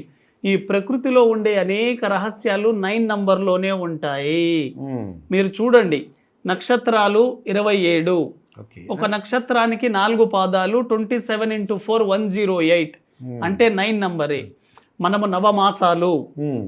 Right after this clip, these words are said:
Speaker 1: నవరంధ్రాలు,
Speaker 2: అవునండి.
Speaker 1: అదే విధంగా మీరు ఒక గ్లోబ్‌ని తీసుకుంటే అంటే మూడు వందల అరవై డిగ్రీలు ఉంటుంది. ఈ
Speaker 2: అవునండి.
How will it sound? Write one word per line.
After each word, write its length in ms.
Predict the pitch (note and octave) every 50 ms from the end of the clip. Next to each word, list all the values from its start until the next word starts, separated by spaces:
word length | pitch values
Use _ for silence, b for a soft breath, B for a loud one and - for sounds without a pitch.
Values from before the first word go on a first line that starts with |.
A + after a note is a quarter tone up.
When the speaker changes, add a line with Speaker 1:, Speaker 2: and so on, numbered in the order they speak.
| D3+
Speaker 1:
నవరంధ్రాలు, 960 | D#3+ F3+ F#3+ G3 F#3 F#3 F#3+ F#3+ F3+ F3+ F3+ E3 D#3 D#3 E3+ E3+ D#3 C#3 - - -
Speaker 2:
అవునండి. 300 | A#2+ B2 B2 A#2 G#2 F2+ -
Speaker 1:
అదే 160 | E3+ F#3+ A3+ A#3+
విధంగా 420 | A#3+ A#3+ G#3 G3 G#3 G3+ G#3 G#3+ G#3+
మీరు 280 | G#3 G3+ G#3 G3+ G#3+ G3+ G3 - - F3
ఒక 140 | - - F3+ D#3+ D#3+ F#3 - _ - - G#3+ F#3+ G3+ A3 G3+ E3+ D#3
గ్లోబ్‌ని 340 | F3 G3+ A#3 C4+ D4 B3+ B3+ F#3 A3
తీసుకుంటే 520 | A3+ A#3 A3+ - - A3+ G3+ F3+ - G3 G#3+ B3 C4+ - - _ -
అంటే 140 | F#3+ G3 A#3 F#3+ G3
మూడు 180 | A3+ A#3+ A#3+
వందల 260 | A#3 A3+ A3 G#3+ G#3 G3 G3
అరవై 200 | G3 G3 G3 F#3+ F3
డిగ్రీలు 380 | G3 E3+ F3 - D3+ A3+ G3+ F3 D#3+
ఉంటుంది. 320 | D#3 - D#3+ D#3 D3+ D3
ఈ 40 | C#3+
Speaker 2:
అవునండి. 540 | - - _ _ _ - G#2+ A2+ G#2+ G3 G#3